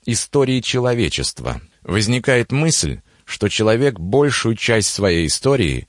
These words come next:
прожил в зоопарке, а не в естественной природной среде, то есть не на свободе, необходимой для нормального развития.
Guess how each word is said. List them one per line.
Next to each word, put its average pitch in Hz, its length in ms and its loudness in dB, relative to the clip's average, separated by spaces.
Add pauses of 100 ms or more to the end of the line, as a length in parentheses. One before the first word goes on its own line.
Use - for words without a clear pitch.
(120)
прожил 107 400 0
в 113 60 -2
зоопарке, 92 840 -2
а 87 100 -2
не 95 120 2
в 80 60 -2
естественной 113 760 -2
природной 95 580 0
среде, 95 520 -4 (220)
то 123 80 0
есть 123 260 0
не 127 80 2
на 123 120 0
свободе, 110 640 0 (200)
необходимой 113 640 0
для 107 160 0
нормального 107 560 2
развития. 90 680 -2